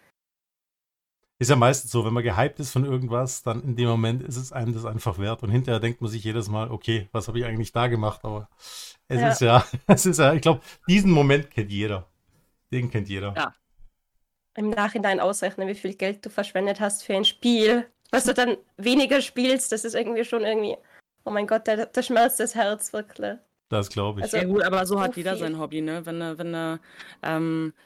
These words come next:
Speaker 3: ein Tuner bist oder so und du hast da dein Auto, willst da aufwerten, steckst du ja da auch Geld rein.
Speaker 2: Mhm.
Speaker 3: Ne? Also,
Speaker 1: Das ist so.
Speaker 3: also ich find's
Speaker 1: Ja.
Speaker 3: nicht weiter schlimm. Man, jeder sollte für sich entscheiden, inwieweit er sein, äh, Hobby damit finanzieren möchte und wie weit nicht.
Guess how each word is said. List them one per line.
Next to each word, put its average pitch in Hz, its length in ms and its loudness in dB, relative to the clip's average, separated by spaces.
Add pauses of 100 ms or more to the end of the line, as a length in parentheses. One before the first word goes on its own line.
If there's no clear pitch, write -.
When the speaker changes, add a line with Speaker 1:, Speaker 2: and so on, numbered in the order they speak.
(400)
Speaker 3:
ein 180 180 -6
Tuner 208 400 0
bist 196 260 -4
oder 180 240 -2
so 175 180 -6
und 185 260 -4
du 170 80 -6
hast 165 240 -8
da 165 100 -2
dein 165 180 -2
Auto, 175 380 -4
willst 180 220 -6
da 165 80 -2
aufwerten, 170 420 -6
steckst - 280 -10
du 160 40 -4
ja 156 100 -4
da 143 100 -6
auch 135 280 -4
Geld 143 280 0
rein. 135 320 -4 (580)
Speaker 2:
Mhm. 233 100 -6
Speaker 3:
Ne? - 260 -4
Also, 151 360 -10 (340)
Speaker 1:
Das 98 160 -2
ist 98 160 -8
so. - 160 -6
Speaker 3:
also 185 160 0
ich - 160 0
find's 262 220 2
Speaker 1:
Ja. 247 60 4
Speaker 3:
nicht 226 140 0
weiter 160 300 0
schlimm. 160 300 -4
Man, 175 180 -2
jeder 240 300 0
sollte 196 340 0
für 180 160 -8
sich 196 160 -4
entscheiden, 175 580 -2 (380)
inwieweit 160 500 0
er 156 120 -2
sein, 156 320 0
äh, 151 280 -4
Hobby 156 540 -2
damit 160 300 0
finanzieren 156 500 -4
möchte 151 280 -8
und 143 140 -10
wie 147 140 -16
weit 143 200 -14
nicht. - 280 -18